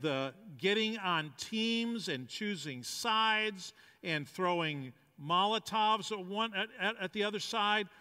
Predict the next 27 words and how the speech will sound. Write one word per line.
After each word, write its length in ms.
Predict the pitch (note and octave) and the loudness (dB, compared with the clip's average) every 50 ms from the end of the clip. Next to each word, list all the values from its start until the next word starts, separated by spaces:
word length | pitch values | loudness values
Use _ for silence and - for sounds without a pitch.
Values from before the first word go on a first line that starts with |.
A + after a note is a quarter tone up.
| - - - | -20 -10 -6
when 220 | F3+ F3+ E3+ D#3+ | -4 -2 0 2
we 160 | F#3 B3+ C#4+ | 2 2 0
come 280 | - - A3 C4+ B3 A#3 | 0 -2 -2 -2 -2 0
down 280 | A3+ A3 A3 G#3+ G#3 | 2 2 2 2 0
here 280 | F#3+ C#3+ F#3+ A3+ G#3+ G#3 | -2 -2 -2 0 0 0
and 100 | G3 E3 | 0 -2
adopt, 680 | C#3+ B2+ - G3 G3 F#3 D3+ B2+ A#2+ B2 - - - - _ _ _ _ _ _ _ _ _ _ _ _ _ _ _ _ _ _ _ _ _ _ _ _ _ _ _ _ _ _ _ _ _ | -2 -2 0 2 4 4 4 2 0 -2 -6 -14 -20 -20 _ _ _ _ _ _ _ _ _ _ _ _ _ _ _ _ _ _ _ _ _ _ _ _ _ _ _ _ _ _ _ _ _
what's 200 | - G3+ F#3 - | -2 -2 -2 -2
happened 440 | - G#3 B3 C#4+ D4 - A3 F3 D#3 | 0 4 4 4 4 4 0 -2 0
is 320 | D3 C#3+ D3+ D#3 D3 - - - - _ _ _ _ | 2 2 2 0 0 -4 -12 -16 -20 _ _ _ _
we've 220 | - F#3+ F#3+ D3+ D3 | -2 -2 -2 0 0
lost 540 | F3 E3+ F3 G3 A#3 B3+ A#3 - - - | 0 2 4 4 4 4 2 -2 -6 -4
the 100 | - B3+ | -2 0
love 480 | A#3+ A3 F3 E3 E3+ F#3+ A3 A3 G3 - - _ _ _ _ _ _ _ _ _ - | 2 4 4 4 4 4 2 -2 -8 -14 -20 _ _ _ _ _ _ _ _ _ -8
and 100 | E3 E3 | -4 -2
we've 160 | F3+ F3 D#3 | -2 -2 0
lost 460 | E3+ F#3 F#3 G3 A3 A3+ - - - | 2 4 6 6 6 4 2 -2 -4
the 80 | G#3+ G3 | -4 -4
unity, 720 | F3 F3+ A3 C4+ C#4 C4+ A#3 D3 D3 C3+ C#3 D#3 F3 D#3+ - _ _ _ _ _ _ _ _ _ _ _ _ _ _ _ _ _ - | -2 -2 -2 -2 0 0 0 0 -2 -2 -4 -4 -8 -10 -16 _ _ _ _ _ _ _ _ _ _ _ _ _ _ _ _ _ -10
and 100 | D#3+ D#3+ | -4 0
therefore 360 | E3 G3+ B3 B3+ - A3+ G3 F3+ | 2 4 2 2 2 0 0 2
we're 100 | G#3+ A#3+ | 2 2
not 180 | C4+ B3+ A#3+ | 4 2 2
even 200 | G3+ E3 E3 D#3+ | 2 0 -2 -4
thinking 420 | - - - C#4+ D4 - B3 F#3 E3 | -4 -4 -2 -2 -2 -2 -2 -2 0
about 240 | C#3+ C#3+ C#3 C3+ | 0 0 0 0
mission, 520 | C3 D#3 A3 A3+ - - - C#3 B2+ C3 | 0 -2 -2 -2 -2 -4 -6 -6 -8 -8